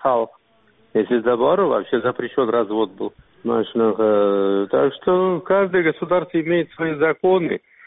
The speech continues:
Zulfikaru я сказал, если ты будешь руководить государством, ты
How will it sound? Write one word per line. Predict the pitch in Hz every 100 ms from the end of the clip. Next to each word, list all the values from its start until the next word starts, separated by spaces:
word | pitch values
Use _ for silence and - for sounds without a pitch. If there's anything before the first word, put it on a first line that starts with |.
| - _
Zulfikaru | - 131 120 160 175 170
я | 165 165
сказал, | - 170 175 175
если | 156 156
ты | 175
будешь | 165 170 165 151 - - _ _ _ - _ _ -
руководить | 143 147 165 160 156
государством, | 156 - 160 180 156 143
ты | -